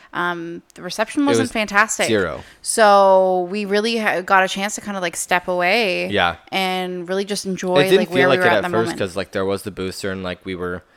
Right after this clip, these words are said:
Speaker 2: we still had some signal. Like, it was,
Speaker 1: Yeah.
Speaker 2: like, you could go on and, and it wouldn't just say nothing. But,
Speaker 1: Mm.
Speaker 2: um, and it was still, s-, but it was, like, super slow with the booster regardless for
Speaker 1: Yeah.
Speaker 2: us.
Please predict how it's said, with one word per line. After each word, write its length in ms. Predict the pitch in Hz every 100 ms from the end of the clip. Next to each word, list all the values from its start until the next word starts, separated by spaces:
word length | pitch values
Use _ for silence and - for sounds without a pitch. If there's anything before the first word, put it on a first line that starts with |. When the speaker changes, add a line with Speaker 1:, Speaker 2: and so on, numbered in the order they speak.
| _ _
Speaker 2:
we 100 | 104
still 240 | - 113
had 80 | 98
some 340 | - - 92 90
signal. 460 | - 123 135 147
Like, 180 | 117 98
it 80 | 101
was, 320 | 98 92 -
Speaker 1:
Yeah. 320 | - 85 - -
Speaker 2:
like, 220 | 107 98 -
you 120 | 101
could 160 | 113
go 220 | 104 123 104
on 280 | 98 98
and, 180 | 95 95 -
and 120 | 98
it 40 |
wouldn't 220 | 92 95 92
just 120 | -
say 80 | 95
nothing. 480 | 90 87 - 113 120 _ _ _ -
But, 520 | 92 117 101 95 -
Speaker 1:
Mm. 40 |
Speaker 2:
um, 480 | 85 92 92 87 87 - _ _ -
and 100 | 107
it 40 |
was 120 | 107 -
still, 140 | -
s-, 120 | 107
but 180 | - 113
it 60 | 110
was, 200 | 110 -
like, 160 | 107 -
super 340 | - 135 123
slow 220 | - 110
with 160 | 101 101
the 80 | 98
booster 340 | 95 95 101
regardless 520 | 92 90 87 90 120
for 200 | - - 85
Speaker 1:
Yeah. 120 | 98
Speaker 2:
us. 240 | 135 -